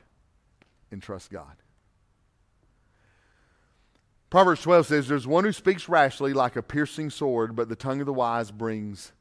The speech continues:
healing." When you're in the middle having family issues, you tend to want to tell someone about it. But here's the issue. Close your Bibles. I'm, I'm finished. I want you to hear me here. This may have done more damage to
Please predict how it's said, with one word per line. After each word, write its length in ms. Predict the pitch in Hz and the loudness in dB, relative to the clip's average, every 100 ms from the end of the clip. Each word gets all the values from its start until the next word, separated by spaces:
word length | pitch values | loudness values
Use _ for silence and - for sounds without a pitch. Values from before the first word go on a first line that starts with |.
| _ _ _ | _ _ _
healing." 360 | 107 90 78 76 _ _ _ _ _ _ _ _ _ _ _ _ _ _ _ _ _ | -12 -12 -16 _ _ _ _ _ _ _ _ _ _ _ _ _ _ _ _ _ _
When 180 | - 151 | -2 0
you're 100 | 175 | 2
in 60 | 208 | 2
the 60 | |
middle 300 | 208 180 156 | 4 6 4
having 320 | 139 151 139 131 | 2 0 -2 -2
family 480 | 147 147 156 160 | 0 0 -2 -4
issues, 420 | 143 - 117 107 107 | -4 -6 -8 -8 -6
you 100 | 120 | -8
tend 260 | 139 147 | -6 -4
to 60 | 139 | -4
want 200 | 127 117 | -4 -6
to 40 | |
tell 240 | - 131 120 | -4 -2 -2
someone 360 | - 117 117 | -4 -6 -6
about 320 | 110 104 95 | -4 -4 -4
it. 100 | 90 - | -8 -16
But 120 | 101 | -12
here's 320 | 120 123 107 | -8 -8 -8
the 120 | 107 101 | -14 -14
issue. 240 | 98 87 | -14 -14
Close 240 | - 143 | -4 -4
your 60 | 117 | -2
Bibles. 280 | 110 90 92 | -4 -4 -10
I'm, 160 | 104 95 | -12 -12
I'm 140 | 107 101 | -14 -12
finished. 400 | 98 85 - - _ _ _ _ _ _ _ _ - | -12 -14 -20 -20 _ _ _ _ _ _ _ _ -10
I 40 | |
want 200 | 117 110 | -8 -6
you 40 | 107 | -8
to 60 | |
hear 180 | 98 107 | -6 -6
me 120 | 95 | -8
here. 240 | 87 85 82 _ _ _ _ _ _ _ | -14 -18 -20 _ _ _ _ _ _ _
This 220 | 202 233 | 0 2
may 160 | 254 226 | 6 6
have 140 | 175 | 8
done 220 | 156 160 | 6 4
more 240 | 147 156 214 | 4 4 4
damage 500 | 175 165 143 127 - | 4 2 0 -4 -4
to 200 | 127 | -4